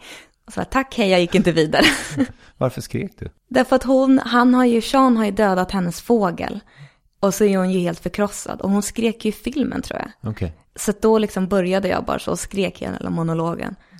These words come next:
Speaker 1: Och sen så gick jag inte vidare.
Speaker 2: Nej.
Speaker 1: Och sen så hade jag nog några år, då jobbade jag på ålderdomshem, eh, och festade jätte-, jättemycket.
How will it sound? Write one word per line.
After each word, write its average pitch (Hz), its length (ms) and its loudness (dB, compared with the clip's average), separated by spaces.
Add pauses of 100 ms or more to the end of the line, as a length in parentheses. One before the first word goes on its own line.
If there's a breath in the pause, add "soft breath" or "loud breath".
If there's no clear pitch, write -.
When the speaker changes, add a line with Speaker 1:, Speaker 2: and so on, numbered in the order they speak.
(220 soft breath)
Speaker 1:
Och 180 140 -6
sen 175 200 -4
så 92 260 -4 (360)
gick 185 220 -4
jag 170 80 2
inte 160 180 -4
vidare. - 380 -8 (120)
Speaker 2:
Nej. - 160 -14 (420 loud breath)
Speaker 1:
Och 190 160 0
sen 220 300 0
så 233 240 0
hade 208 280 0
jag 180 120 0
nog 165 560 -4 (1200)
några 185 340 -2
år, 185 280 2
då 180 100 0
jobbade 180 320 0
jag 170 120 -2
på - 200 -8
ålderdomshem, 185 1000 -4 (640)
eh, 87 400 -6 (140)
och - 440 -10
festade - 800 -6
jätte-, 170 540 -8
jättemycket. 165 640 -8